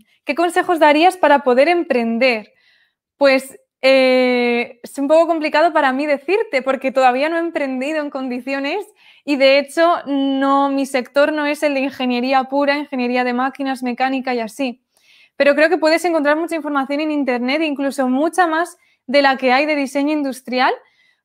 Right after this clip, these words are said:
porque la ingeniería, pues, es algo que lleva muchos años y, y que hay un montón de tipos y, vaya, hay,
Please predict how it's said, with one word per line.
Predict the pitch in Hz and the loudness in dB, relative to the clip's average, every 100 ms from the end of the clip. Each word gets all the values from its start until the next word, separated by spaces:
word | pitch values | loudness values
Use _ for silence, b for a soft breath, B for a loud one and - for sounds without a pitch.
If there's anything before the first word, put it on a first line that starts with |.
| _ | _
porque | 285 269 277 269 254 247 - | 2 2 0 0 2 0 0
la | 262 | -2
ingeniería, | 247 269 262 262 277 311 | 0 -2 -2 0 0 0
pues, | 277 269 | -2 -4
es | |
algo | 269 277 277 | -2 0 -2
que | 262 | -2
lleva | 254 254 | 0 0
muchos | 254 254 269 269 | 0 -4 -6 -4
años | 254 254 320 - _ _ | -2 -4 -6 -12 _ _
y, | - 269 254 247 240 226 226 220 - - | -8 -4 -2 -2 -2 -4 -6 -8 -14 -12
y | 247 | -8
que | 254 240 233 | -4 -2 -2
hay | - 240 | -2 -2
un | 254 | -2
montón | 254 269 | -2 -2
de | 254 | -2
tipos | 254 247 262 320 330 _ _ _ - | -2 -4 -2 -4 -6 _ _ _ -2
y, | 262 254 247 240 | 0 2 2 2
vaya, | 233 247 254 233 | 2 2 2 0
hay, | - | -4